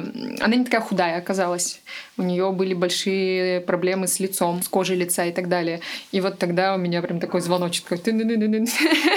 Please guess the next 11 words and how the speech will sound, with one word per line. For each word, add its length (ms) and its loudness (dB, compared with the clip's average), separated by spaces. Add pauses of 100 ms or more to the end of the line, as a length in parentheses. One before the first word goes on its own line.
(200)
<laughs> 680 -4
Не 160 2
надо 260 0
верить 320 0
всему, 260 0
что 160 0
они 160 0
показывают. 720 4
<laughs> 1300 -2
Вот, 160 -2
бывает. 420 2